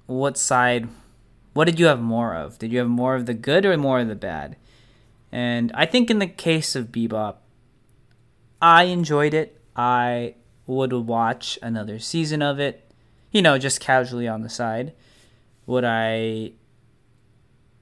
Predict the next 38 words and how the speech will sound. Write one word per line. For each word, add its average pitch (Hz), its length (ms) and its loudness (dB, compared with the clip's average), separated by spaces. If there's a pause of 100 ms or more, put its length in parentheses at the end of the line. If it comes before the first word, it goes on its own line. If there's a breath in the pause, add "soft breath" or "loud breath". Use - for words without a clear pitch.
would 151 160 2
I 139 120 4
be 123 120 0
signing 143 540 2
up? 165 240 2
Would 131 100 0
I 113 80 0
say, 120 200 -2
like, 117 140 -4
"Oh, 117 160 -2
I 107 200 -2
can't 120 340 -6
wait 131 320 -2
for 165 140 -2
the 160 60 -2
next 165 240 -2
season"? 196 360 -4
No, 110 260 0
I 120 100 -2
wouldn't, 127 280 -4
I 147 140 2
wouldn't 139 320 0
go 110 160 -6
that 90 180 -14
far. - 360 -20 (1040 soft breath)
But 135 520 2 (1000)
I 226 100 2
think 339 340 -2
it's 240 180 -2 (140)
interesting 151 840 0
to 139 320 -6
hear 139 440 -2
all 127 160 2
the 127 100 -2
reviews 113 480 -4
about 92 280 -10
it 82 200 -14
because, 143 580 -2